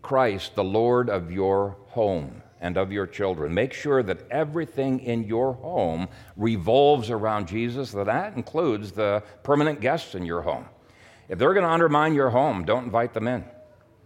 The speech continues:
That included, uh, you know, the permanent guests here of Andrew and Peter's mother-in-law. They too were under Christ's lordship and submitted to Peter's headship. But last, let your home become a leverage point for Christ in society.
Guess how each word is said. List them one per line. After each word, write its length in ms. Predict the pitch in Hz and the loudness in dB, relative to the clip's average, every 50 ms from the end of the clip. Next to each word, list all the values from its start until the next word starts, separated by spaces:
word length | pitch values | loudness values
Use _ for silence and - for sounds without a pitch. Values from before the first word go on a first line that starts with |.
| _ _ _ _ - | _ _ _ _ -2
That 180 | - 101 117 127 | 0 2 2 2
included, 640 | 147 139 - - 147 156 165 160 123 95 82 82 - - - - | 2 0 0 0 2 2 4 2 0 0 -2 -6 -10 -10 -10 -4
uh, 300 | 82 92 92 87 85 82 | 0 0 2 2 0 -2
you 160 | 82 87 98 98 | -2 -2 -2 0
know, 260 | 98 98 110 123 135 | 0 2 2 2 0
the 260 | 120 101 98 90 85 | 0 -2 -2 -4 -4
permanent 420 | 76 - 120 123 131 135 131 117 | -2 0 0 2 2 2 0 0
guests 240 | 107 120 120 117 - | 0 0 0 0 0
here 200 | - 143 139 120 | -2 0 2 2
of 160 | 90 78 71 | 2 0 -2
Andrew 580 | 90 92 110 120 123 113 127 135 131 135 139 123 | -2 -2 0 0 0 2 4 4 4 4 4 2
and 180 | 98 90 82 - | 0 -4 -4 -6
Peter's 280 | 120 113 123 127 113 | -4 -2 -2 -4 -2
mother-in-law. 540 | 101 123 135 143 143 120 98 90 82 82 82 | 0 0 0 0 0 -2 0 0 0 0 2
They 200 | 80 107 123 143 | 2 0 0 0
too 340 | - - - 185 190 175 123 | -2 -4 -2 0 0 2 2
were 200 | 95 95 98 - | 2 0 0 0
under 220 | 107 120 131 147 | 0 -2 -2 -2
Christ's 400 | - - 139 135 147 151 - - | -4 -2 -2 0 0 0 -4 -4
lordship 680 | 151 160 165 160 143 117 - 95 80 78 80 - - - - - - - - | -2 0 2 0 0 -2 -4 -4 -4 -4 -4 -6 -12 -20 -20 -20 -20 -12 -8
and 120 | 101 92 | -6 -6
submitted 800 | - - 117 104 98 113 139 143 107 90 87 80 85 80 - - | -4 -4 -4 -2 0 2 2 2 2 2 0 -2 -6 -10 -12 -10
to 100 | - 104 | -10 -10
Peter's 400 | - - 120 110 92 92 85 80 | -8 -6 -6 -4 -4 -4 -6 -4
headship. 460 | - 98 90 78 - - 80 65 - - - - _ _ _ - - - - - - - - - - - | -4 -4 -4 -6 -6 -10 -10 -10 -10 -14 -20 -20 _ _ _ -20 -20 -20 -20 -20 -20 -20 -20 -14 -4 -2
But 160 | 113 101 104 | -2 0 4
last, 640 | 110 135 151 143 117 104 107 110 - - - - - - - - - | 4 4 6 6 4 2 2 0 -4 -8 -16 -18 -20 -20 -16 -8 0
let 280 | 107 127 147 147 - | 2 2 2 2 2
your 140 | 160 160 156 | 0 0 0
home 400 | 131 127 110 101 95 95 95 87 | 2 2 2 2 2 0 0 0
become 340 | 101 92 - 120 120 110 107 | -2 -4 -4 -2 0 2 4
a 60 | 98 | 2
leverage 800 | 92 95 95 101 113 127 135 123 98 98 98 92 76 - - - | 2 2 0 2 2 2 2 2 0 -2 -2 -2 -4 -6 -12 -6
point 380 | 95 92 85 78 76 78 - - | -2 -2 -2 -2 -4 -8 -10 -8
for 120 | - 87 | -8 -8
Christ 540 | - - - 127 113 98 87 82 - - - | -8 -4 -2 0 0 0 0 -2 -6 -10 -8
in 140 | 87 82 78 | -8 -8 -8
society. 720 | - 87 82 - - 90 78 71 67 - - - - - | -10 -12 -10 -6 -4 -4 -4 -4 -6 -8 -10 -14 -16 -16